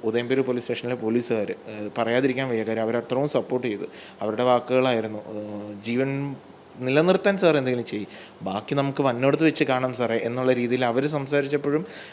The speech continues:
ആ, അവരോടും അവിടുത്തെ ഉണ്ടായിരുന്ന ജനങ്ങളോട്, ആംബുലൻസ് ഡ്രൈവറോട്,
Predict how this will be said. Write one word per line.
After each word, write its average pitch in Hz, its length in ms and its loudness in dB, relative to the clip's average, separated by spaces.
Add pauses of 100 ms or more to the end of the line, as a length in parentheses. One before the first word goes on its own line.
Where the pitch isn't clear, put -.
(100)
ആ, - 60 -2 (520)
അവരോടും 147 500 6
അവിടുത്തെ 120 320 2
ഉണ്ടായിരുന്ന 131 340 0
ജനങ്ങളോട്, 117 680 2 (120)
ആംബുലൻസ് 127 440 -2
ഡ്രൈവറോട്, 110 500 2